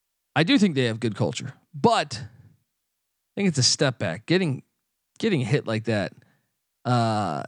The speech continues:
is just, you lose too much production. So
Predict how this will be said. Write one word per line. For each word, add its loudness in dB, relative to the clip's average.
is 0
just, -4
you 2
lose 4
too 2
much -2
production. -4
So -2